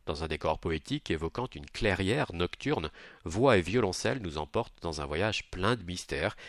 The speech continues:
qui mêle rêve, nature et souvenirs d'enfance. Au théâtre de Choisy à vingt heures, réservation conseillée. Vendredi dix-sept avril, diaporama des banquets deux mille vingt-six. Le secteur loisirs du C C A S invite les retraités à revivre les temps forts des banquets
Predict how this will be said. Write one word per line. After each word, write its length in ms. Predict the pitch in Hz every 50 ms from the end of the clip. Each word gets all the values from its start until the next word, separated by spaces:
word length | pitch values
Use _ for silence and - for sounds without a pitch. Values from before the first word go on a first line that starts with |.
| - - -
qui 140 | - - 127
mêle 260 | 107 95 80 67 67 - _ -
rêve, 340 | - - 101 117 143 - 123
nature 420 | 117 110 - - 117 120 135 151
et 80 | 143 135
souvenirs 320 | - 123 90 87 87 85
d'enfance. 460 | 82 78 80 - - 73 73 - - - _ _ -
Au 100 | 82 85
théâtre 320 | - 73 73 - - 85
de 80 | 76 76
Choisy 380 | 78 - - 85 78 80 90
à 60 | 87 92
vingt 200 | 107 107 - 120
heures, 160 | 123 139 - - - - - -
réservation 520 | - 135 123 113 92 80 78 73 - - 71
conseillée. 480 | - 73 76 - 76 73 71 - - _ _ _ _ _ _ _ _ _ _ _ _ _ _ _ _ _ _ _ _ _ _ _ _ _ _ _ _ _ _ _ _ -
Vendredi 420 | 95 117 120 113 117 113 92 98
dix-sept 340 | 90 87 92 - - 85 -
avril, 360 | 80 76 82 101 139 147 - - -
diaporama 560 | - - 98 101 - - 92 80 73 73 78
des 140 | 76 73 73
banquets 340 | 69 87 92 107 - - 131
deux 100 | 120 117
mille 140 | 107 101 95
vingt-six. 480 | 92 92 95 - - 107 104 - - - - - - - - - - -
Le 100 | - 87
secteur 280 | - 123 113 - 143 131
loisirs 320 | 117 110 110 110 139 143
du 120 | 117 85 82
C 120 | - 92
C 140 | 80 85 87
A 100 | 104 127
S 120 | 123 -
invite 280 | 92 85 82 117 - -
les 80 | 82
retraités 400 | 76 78 76 - - - - -
à 60 | 104 82
revivre 460 | - 80 80 78 101 117 107 80 76
les 80 | 73
temps 200 | 71 - 101 95
forts 300 | 87 - - 101 117 110
des 160 | 82 80 76 73
banquets 400 | - 87 82 - - 107 127